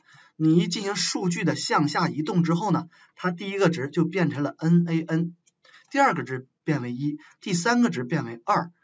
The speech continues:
那么这种错位，它们两个一做差呢，就会出现这种效果，而后面再一做差就出现值了，这就没有问题了。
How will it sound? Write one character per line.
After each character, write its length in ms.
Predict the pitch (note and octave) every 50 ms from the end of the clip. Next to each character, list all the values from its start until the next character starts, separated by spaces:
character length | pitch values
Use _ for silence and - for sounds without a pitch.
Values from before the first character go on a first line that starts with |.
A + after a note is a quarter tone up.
| _ _ _ _ _
那 80 | G3 F#3+
么 140 | F3+ E3
这 120 | E3+ G#3+ G3+
种 140 | - A#2+ -
错 360 | - - - C4+ A#3+ F3+ F#3
位， 300 | A3+ C4+ - F3 - - - _ _ _ _
它 160 | - G#3 A3+
们 100 | A#3 A3
两 180 | F#3 C3+ -
个 60 | B2 C#3+
一 120 | E3+ F3
做 180 | E3+ F#3 F3+ E3+
差 300 | E3+ - - F3+ F#3 F#3+
呢， 200 | D#3+ E3+ - - _ _ _ _
就 140 | - D#3+
会 120 | D3+ C#3 C3+
出 220 | - - - D#3
现 220 | D3+ D3+ B2+ A#2+ A#2+
这 140 | - A#3 F#3+
种 140 | A#2 - -
效 240 | - - A#2+ G#2+
果， 220 | G2 - G#2 - - _ _ _ _ _ _ _ _ _ _ _ _ _ _ _ _ _ _ _ - - - _ _
而 140 | - F#3 G3+
后 200 | - - F4 -
面 180 | E3+ D#3 D3 -
再 120 | F3 D#3+
一 80 | D3 C#3+
做 180 | D3+ D3+ C3
差 300 | C3 - D#3+ D3 D3 D3+ -
就 140 | - D#3 C#3+
出 180 | D3 - D#3
现 180 | D3 D#3 C#3 B2
值 200 | A#2+ - A#2 A#2+
了， 180 | C3 D3 D3 -
这 120 | - E3
就 100 | D3+ E3
没 120 | C#3 A#2+ A#2+
有 80 | A#2+
问 120 | A#2 A2+ A#2
题 140 | - - G2+
了。 160 | G#2+ -